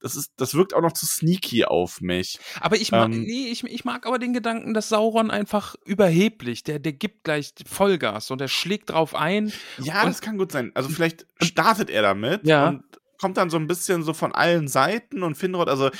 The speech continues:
Speaker 1: erstmal, er prallt erst wie so ein Hammer auf den Amboss, weil Finrod einfach dagegen hält. Dann wird's so ein bisschen sneakiger, ein bisschen ruhiger von ihm. Er lässt Felagund mehr Raum, um sich zu entfalten. Und dann wird dieses Ruhige, stimmt dann so in ihn ein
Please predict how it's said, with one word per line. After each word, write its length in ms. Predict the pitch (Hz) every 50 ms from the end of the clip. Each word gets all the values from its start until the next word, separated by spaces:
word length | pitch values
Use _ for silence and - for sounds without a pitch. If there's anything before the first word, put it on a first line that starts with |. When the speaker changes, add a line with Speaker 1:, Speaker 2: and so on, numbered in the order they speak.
| - - - _ _
Speaker 1:
erstmal, 240 | - 156 156 170 104
er 60 | 131
prallt 280 | 135 - - - 208 -
erst 240 | - 127 202 202 -
wie 60 | 185
so 160 | 156 170 165
ein 220 | 151 143 139 _ _ _ _ _ _ -
Hammer 380 | - - 151 202 233 262 220 170
auf 160 | 160 165 -
den 100 | 151 -
Amboss, 640 | - - 185 202 202 208 233 233 - - - - - -
weil 140 | 131 139
Finrod 320 | 135 - - 175 185 180 151
einfach 200 | 127 143 - 139
dagegen 340 | 131 127 123 143 170 180 180
hält. 320 | 190 214 208 220 330 - _ - - - -
Dann 260 | - - 135 165 208
wird's 200 | 202 214 208 -
so 80 | - 185
ein 80 | 175 170
bisschen 260 | 170 165 - 170 151
sneakiger, 480 | - - - 143 190 220 214 277 269
ein 60 | 202 147
bisschen 200 | 156 - 160 139
ruhiger 380 | 131 - 160 214 226 - 240
von 240 | - - 196 180 175
ihm. 140 | 170 185 180
Er 80 | 175
lässt 200 | 160 151 160 -
Felagund 540 | - - - 175 165 165 160 147 147 143 131
mehr 240 | 143 135 131 123 110
Raum, 380 | 110 110 127 170 214 226 214 190
um 100 | 165 147
sich 160 | 147 143 -
zu 140 | - 160 135
entfalten. 640 | 127 117 - - 139 151 185 202 196 - 208 202 - - - - -
Und 260 | - 156 151 123 -
dann 160 | 160 190 196
wird 100 | 196 185
dieses 340 | 185 165 151 143 143 139 139
Ruhige, 400 | 156 190 233 240 202 208 202 - - - -
stimmt 360 | - - - 190 214 254 -
dann 100 | 226 180
so 100 | 143 156
in 80 | 147 139
ihn 200 | 160 160 147 -
ein 320 | - - 151 180 226 277